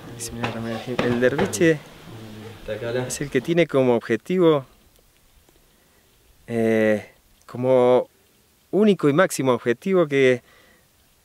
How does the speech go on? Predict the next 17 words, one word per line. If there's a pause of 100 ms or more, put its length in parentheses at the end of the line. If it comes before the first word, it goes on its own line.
(220)
Alá
subhanahu
wa
ta'ala,
el
creador,
esté
complacido
con
él. (800)
Busca (400)
ese
amor (520)
desde
que
se
despierta